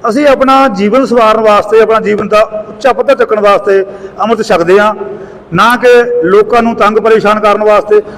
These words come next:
ਸਮਾਂ ਤੇ ਇਸ ਤਰ੍ਹਾਂ ਗਰੀਬ ਲੋਕਾਂ ਦੀ, ਆਮ ਲੋਕਾਂ ਦੀ ਮਦਦ ਵਾਸਤੇ ਜਾਣਾ ਹੁੰਦਾ, ਨਾ ਕਿ ਕਿਸੇ ਨਾਲ ਗਲਤ ਵਿਹਾਰ ਕਰਨਾ ਹੁੰਦਾ। ਸਾਡੇ ਇਸ ਭੇਖ ਦੇ ਵਿੱਚ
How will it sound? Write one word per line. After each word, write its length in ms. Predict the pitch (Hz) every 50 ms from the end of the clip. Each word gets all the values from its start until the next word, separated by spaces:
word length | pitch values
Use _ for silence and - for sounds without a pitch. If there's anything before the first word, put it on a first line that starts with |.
| - -
ਸਮਾਂ 280 | - 220 226 240 240
ਤੇ 60 | 226 247 - - 226
ਇਸ 60 | 208
ਤਰ੍ਹਾਂ 160 | 240 254 247
ਗਰੀਬ 280 | - 220 226 233 240 240
ਲੋਕਾਂ 320 | 240 233 220 - 233 226
ਦੀ, 100 | 226 233
ਆਮ 260 | 240 208 208 233 233
ਲੋਕਾਂ 280 | 226 226 220 226 220 214
ਦੀ 180 | 208 226 220 208 - - - - - -
ਮਦਦ 300 | 160 170 175 185 233 240
ਵਾਸਤੇ 360 | 247 233 233 226 - - 240
ਜਾਣਾ 260 | 208 196 175 180 190 196
ਹੁੰਦਾ, 480 | 180 196 208 208 208 202 - - - - - -
ਨਾ 180 | 160 175 208 233
ਕਿ 140 | 214 240 226
ਕਿਸੇ 240 | 208 214 202 208 208
ਨਾਲ 380 | 208 202 202 196 196 190 - - - - - -
ਗਲਤ 180 | 185 208 202
ਵਿਹਾਰ 280 | 226 202 170 160 156 147
ਕਰਨਾ 300 | 143 139 127 127 131 123
ਹੁੰਦਾ। 300 | 110 113 104 113 110 - - - - - -
ਸਾਡੇ 320 | - - 202 226 220 247 254
ਇਸ 120 | 226 -
ਭੇਖ 260 | 202 254 254 202 170
ਦੇ 180 | 180 202 220 214
ਵਿੱਚ 340 | 208 220 208 214 214 202